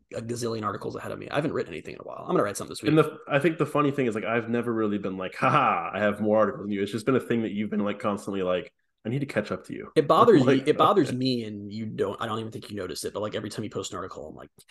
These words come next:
Speaker 1: one more behind. <laughs> Like, which, but what makes it crazy is that you quit for, like, three years,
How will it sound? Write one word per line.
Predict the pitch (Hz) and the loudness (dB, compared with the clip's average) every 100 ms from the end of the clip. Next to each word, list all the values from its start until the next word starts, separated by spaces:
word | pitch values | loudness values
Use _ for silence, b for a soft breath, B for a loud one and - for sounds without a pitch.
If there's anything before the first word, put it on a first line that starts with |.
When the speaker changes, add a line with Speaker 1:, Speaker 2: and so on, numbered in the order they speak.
| - | -16
Speaker 1:
one | - 73 | -12 -10
more | 85 | -8
behind. | - - 82 78 131 - | -4 -4 -4 -8 -10 -8
<laughs> | |
Like, | - - B B | -12 -12 B B
which, | - 262 - | 4 4 8
but | 254 | 8
what | 262 269 | 8 8
makes | 302 - | 6 6
it | 240 | 2
crazy | - 247 240 | 6 4 6
is | 226 | 6
that | 185 160 | 6 6
you | 214 262 | 4 2
quit | - 240 233 - | 2 4 4 4
for, | 165 | 4
like, | 139 - - | 4 4 -6
three | 196 220 | -2 0
years, | 190 190 80 135 - | 2 0 0 -2 0